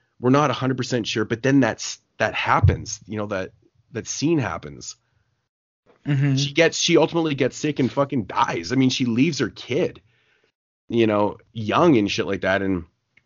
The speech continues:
Speaker 1: she seemed okay up to that point. So it's interesting. But there also is a piece of dialogue later on in the film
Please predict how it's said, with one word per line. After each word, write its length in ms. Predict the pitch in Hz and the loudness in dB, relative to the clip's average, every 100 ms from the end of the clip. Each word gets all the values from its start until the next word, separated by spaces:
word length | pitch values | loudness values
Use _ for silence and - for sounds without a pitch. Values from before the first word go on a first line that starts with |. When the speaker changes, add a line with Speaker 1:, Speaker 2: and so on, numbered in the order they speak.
| _ - - | _ -16 -8
Speaker 1:
she 140 | - | -4
seemed 240 | 117 156 143 | 2 4 4
okay 220 | 101 110 | 2 -2
up 80 | 101 | -2
to 80 | 104 | -2
that 160 | 82 | -2
point. 380 | - 117 85 - _ - _ _ _ | -4 -4 -4 -10 _ -20 _ _ _
So 320 | - 120 107 | -4 0 0
it's 200 | 107 131 | 2 4
interesting. 500 | 208 - 107 - 85 - _ - | 4 4 2 0 -8 -12 _ 0
But 340 | 208 127 - - _ - | 4 4 0 -20 _ -2
there 120 | 175 | 0
also 300 | 160 147 170 | 0 0 0
is 140 | 151 127 | 0 -2
a 40 | |
piece 220 | - 123 | -6 -6
of 80 | 123 | -2
dialogue 440 | 117 120 127 110 104 | 0 2 2 2 0
later 260 | 110 110 | -2 0
on 80 | 107 | -2
in 80 | 98 | -4
the 60 | 90 | -6
film 520 | - 208 175 160 | 2 4 6 4